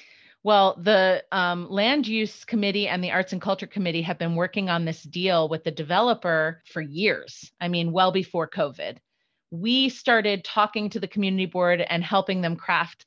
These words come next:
the lease. I guess it was twenty nineteen. Then during, throughout covid, um, the, it was after the lease was finalized and it was approved by the city council. And then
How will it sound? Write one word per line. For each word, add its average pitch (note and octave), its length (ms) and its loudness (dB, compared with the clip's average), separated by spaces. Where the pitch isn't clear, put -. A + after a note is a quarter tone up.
the D#3+ 60 -4
lease. A3+ 600 -4
I G3 40 0
guess F#3+ 220 2
it - 20 -2
was - 120 -2
twenty E3+ 220 0
nineteen. D#3+ 520 -6
Then A#3 500 4
during, G#3+ 420 4
throughout G#3 440 2
covid, A3 580 0
um, F3+ 340 0
the, F3+ 280 -2
it F#3+ 80 -6
was F#3 160 -4
after F3+ 260 -2
the F3+ 100 0
lease F#3+ 240 -4
was F#3 180 -8
finalized E3 720 -4
and E3+ 180 -2
it D#3 80 -6
was E3 160 -4
approved F#3 460 -4
by E3 140 2
the D#3+ 80 -8
city D#3 280 -8
council. G3 580 -6
And F#3+ 240 2
then F#3 560 2